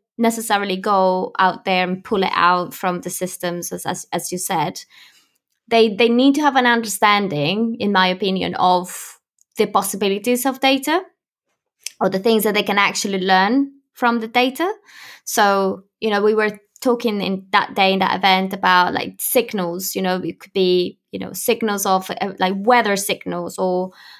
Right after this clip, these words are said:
um, uh, you know, media signals, or people, you know, who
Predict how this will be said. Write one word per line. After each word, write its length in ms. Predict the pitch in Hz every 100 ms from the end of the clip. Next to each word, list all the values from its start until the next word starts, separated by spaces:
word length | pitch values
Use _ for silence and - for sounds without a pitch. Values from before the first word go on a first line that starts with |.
| -
um, 640 | 202 196 190 185 185 185 - _ _ - _ -
uh, 760 | - 185 180 180 180 175 170 - - _ -
you 100 | 196
know, 80 |
media 400 | 196 247 247 233
signals, 420 | 214 190 185 180 196
or 60 |
people, 500 | 190 226 214 196 190
you 100 | 190
know, 220 | 190 185
who 640 | 190 - 269 233 214 202